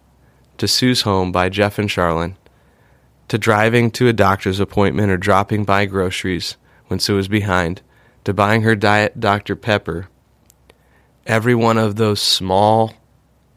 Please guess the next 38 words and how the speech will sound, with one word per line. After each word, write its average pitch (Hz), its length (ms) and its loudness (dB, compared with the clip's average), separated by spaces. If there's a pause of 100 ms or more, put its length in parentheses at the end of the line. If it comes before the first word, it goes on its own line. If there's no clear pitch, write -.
acts 101 320 -2
of 107 140 -8
kindness 90 560 -8 (680)
where 107 200 0 (680)
her 131 120 -2
connection 127 460 0
group 95 200 -4
was 104 140 -2
the 101 80 -4
hands 113 400 0
and 107 160 -4
feet 113 160 -2
of 104 100 0
Jesus. - 560 -4 (1000)
The 104 80 -4
sort 127 240 2
of 123 80 0
things 123 400 0 (280)
that, 104 300 0
as 113 220 0
they 117 100 2
were 110 140 2
done, 110 340 2
no 113 140 4
one 120 160 4
was 107 160 -2
thinking, 104 280 -2
"I 110 100 0
bet 113 200 0
this 120 180 -2
will 120 80 -2
get 110 160 0
mentioned 120 380 0
on 110 160 2
Sunday 110 320 2
from 95 200 -6
the 85 60 -6
stage." - 460 -8